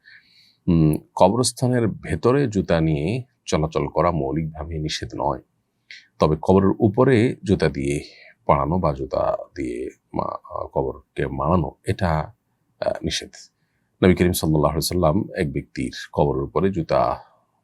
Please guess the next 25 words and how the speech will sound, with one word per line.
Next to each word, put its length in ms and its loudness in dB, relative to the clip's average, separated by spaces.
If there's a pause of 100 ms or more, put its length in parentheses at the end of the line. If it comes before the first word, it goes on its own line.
দিয়ে 420 -8 (680)
চলতে 280 0
দেখে 340 -2
তাকে 320 -6
নিষেধ 300 -2
করেছেন, 360 -4
জুতা 220 -4
খোলার 280 0
জন্য 140 -8
নির্দেশ 360 -6
করেছেন। 400 -10 (960)
আবার, 380 4 (520)
আহ, 380 -2 (100)
মুর্দারা 360 4
মানুষের 420 -2 (120)
পায়ের 240 0 (640)
জুতার 360 0 (600)
আওয়াজ 240 4
শুনতে 340 -6
পান, 240 -6 (120)
এরকম 300 -8
একটা 140 -12
হাদিসও 320 -4
আছে 260 -6 (1300)
যে, 340 -4